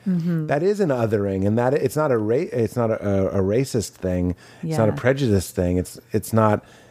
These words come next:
Speaker 2: it's not socially frowned upon, but I am going, "You're not, you're not like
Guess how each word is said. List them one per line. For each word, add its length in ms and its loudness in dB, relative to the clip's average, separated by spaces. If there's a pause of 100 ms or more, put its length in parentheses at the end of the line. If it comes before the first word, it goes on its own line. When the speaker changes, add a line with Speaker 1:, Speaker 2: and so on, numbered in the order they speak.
(240)
Speaker 2:
it's 200 0
not 360 0
socially 500 0
frowned 440 -2
upon, 380 -4
but 120 0
I 100 2
am 260 0
going, 500 0 (460)
"You're 280 0
not, 440 0 (280)
you're 300 0
not 280 0
like 320 0